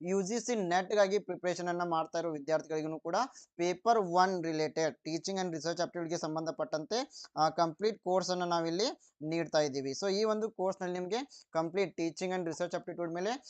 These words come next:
ಥಿಯರಿ ಲೆಕ್ಚರ್ಸ್ ಗಳನ್ನ ನೀಡ್ತಾ ಇದ್ದೀವಿ. So ಈ ಎಲ್ಲಾ ಥಿಯರಿ ಲೆಕ್ಚರ್ಸ್ ಗಳು ನಿಮಗೆ ಕನ್ನಡ ಮತ್ತೆ ಇಂಗ್ಲಿಷ್ ಎರಡು ಲ್ಯಾಂಗ್ವೇಜ್ ನಲ್ಲಿ ದೊರೀತಾ ಇದ್ದಾವೆ. So ಇದ್ರ ಜೊತೆಗೆ ಸಾಕಷ್ಟು ಎಂ ಸಿ ಕ್ಯೂ ಲೆಕ್ಚರ್ಸ್ ಗಳನ್ನ ಕೂಡ ಕೊಡ್ತಾ ಇದ್ದೀವಿ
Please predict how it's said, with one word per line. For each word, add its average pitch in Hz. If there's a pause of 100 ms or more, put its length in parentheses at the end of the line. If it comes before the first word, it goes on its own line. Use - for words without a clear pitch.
(240)
ಥಿಯರಿ 170
ಲೆಕ್ಚರ್ಸ್ 185
ಗಳನ್ನ 175
ನೀಡ್ತಾ 175
ಇದ್ದೀವಿ. 170 (360)
So 220
ಈ 233
ಎಲ್ಲಾ 196
ಥಿಯರಿ 196
ಲೆಕ್ಚರ್ಸ್ 185
ಗಳು 180
ನಿಮಗೆ 180
ಕನ್ನಡ 165
ಮತ್ತೆ 185
ಇಂಗ್ಲಿಷ್ 175
ಎರಡು 165
ಲ್ಯಾಂಗ್ವೇಜ್ 165
ನಲ್ಲಿ 160
ದೊರೀತಾ 143
ಇದ್ದಾವೆ. 127 (840)
So 180
ಇದ್ರ 190
ಜೊತೆಗೆ 180
ಸಾಕಷ್ಟು 185
ಎಂ 170
ಸಿ 190
ಕ್ಯೂ 208
ಲೆಕ್ಚರ್ಸ್ 175
ಗಳನ್ನ 170
ಕೂಡ 160
ಕೊಡ್ತಾ 156
ಇದ್ದೀವಿ 160